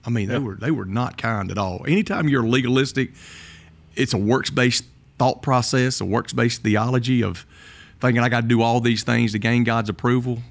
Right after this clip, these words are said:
Speaker 1: which is another thing maybe we can talk about another time. Um, it makes you mean.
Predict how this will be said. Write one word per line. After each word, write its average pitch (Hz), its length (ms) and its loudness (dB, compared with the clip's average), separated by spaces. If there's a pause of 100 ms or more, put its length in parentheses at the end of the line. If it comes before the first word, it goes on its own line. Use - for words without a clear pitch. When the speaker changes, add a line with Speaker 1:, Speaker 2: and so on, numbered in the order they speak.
(120)
Speaker 1:
which 101 180 -8
is 101 60 -10
another 113 180 -2
thing 107 160 -2
maybe 107 160 0
we 107 100 -2
can 98 60 -4
talk 113 220 -4
about 110 200 -4
another 113 240 -2
time. 120 340 -2 (680)
Um, 107 560 0 (1900)
it 156 100 0
makes 160 240 2
you 139 60 6
mean. 117 420 4